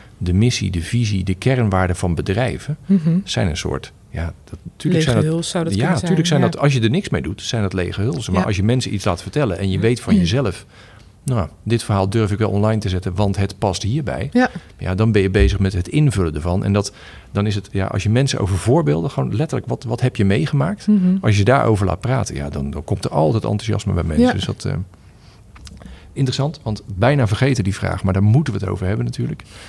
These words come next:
Speaker 1: Eh, jullie hebben je employer brand verhalen, heb je op een aparte site staan.
Speaker 2: Ja.
Speaker 1: Je hebt een aparte
Speaker 2: Schijnt
Speaker 1: site
Speaker 2: nogal
Speaker 1: voor
Speaker 2: een dingetje te
Speaker 1: employer brand.
Speaker 2: zijn. <laughs>
Speaker 1: Nou, ik, dat is echt interessant, want je, eh, eh,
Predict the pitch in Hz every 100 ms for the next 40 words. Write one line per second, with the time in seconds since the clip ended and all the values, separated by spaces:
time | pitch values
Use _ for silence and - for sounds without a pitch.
0 | - - - - 110 110 - 113 160 143
1 | 113 123 107 - 98 95 - 104 131 117
2 | 85 110 147 - 104 113 120 190 - -
3 | - - - 107 - 104 101 90 95 190
4 | 127 - 78 - - 73 - - 220 170
5 | 143 110 104 92 - 175 - 208 190 202
6 | 196 214 233 135 175 165 214 214 330 226
7 | 190 139 - 240 - 147 156 - 196 196
8 | 170 139 156 220 254 131 123 113 123 113
9 | - 95 98